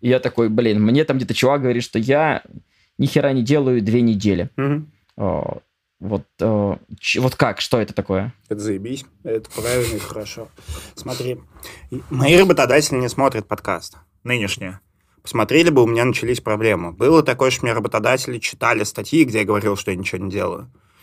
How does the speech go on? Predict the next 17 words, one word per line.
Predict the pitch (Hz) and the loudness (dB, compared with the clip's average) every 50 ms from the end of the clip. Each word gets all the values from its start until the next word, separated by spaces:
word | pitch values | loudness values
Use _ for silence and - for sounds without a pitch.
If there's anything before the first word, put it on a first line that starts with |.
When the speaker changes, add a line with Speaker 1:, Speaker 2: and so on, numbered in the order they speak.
| _ _ _ _ _ _ _ _ | _ _ _ _ _ _ _ _
Speaker 2:
И | 104 101 101 | -2 0 0
они | 101 101 101 110 135 175 | 2 0 2 6 6 6
как-то | 165 - 156 151 147 147 147 147 143 139 127 123 123 151 160 | 6 6 6 6 8 8 8 8 8 8 8 6 6 2 0
Speaker 1:
Мгм. | - 123 | -2 0
Speaker 2:
вроде | 123 123 135 143 127 139 131 | 4 6 8 8 8 8 6
бы | 139 135 | 4 4
намекали, | 135 135 139 139 139 156 156 135 117 101 101 | 4 2 0 2 4 4 6 6 4 2 0
что | 98 - - - 113 107 107 - - | -2 -4 -4 0 0 2 2 0 0
«а | _ 110 110 | _ 0 2
не | 113 110 | 2 2
охуел | 110 101 - - 120 113 110 120 123 131 131 | 0 0 0 -2 -2 0 2 2 2 2 2
ли | 127 123 | 2 0
ты | 120 123 123 110 | -4 -4 -8 -4
часом?». | - - 123 113 110 - - 101 | -2 0 0 0 0 -4 -10 -14
С | 92 | -14
другой | - 101 104 139 170 160 | -14 -4 -2 0 0 0
стороны, | 156 - 139 139 131 131 131 127 120 113 110 104 82 | 0 0 0 0 2 2 2 0 0 0 -2 -2 -4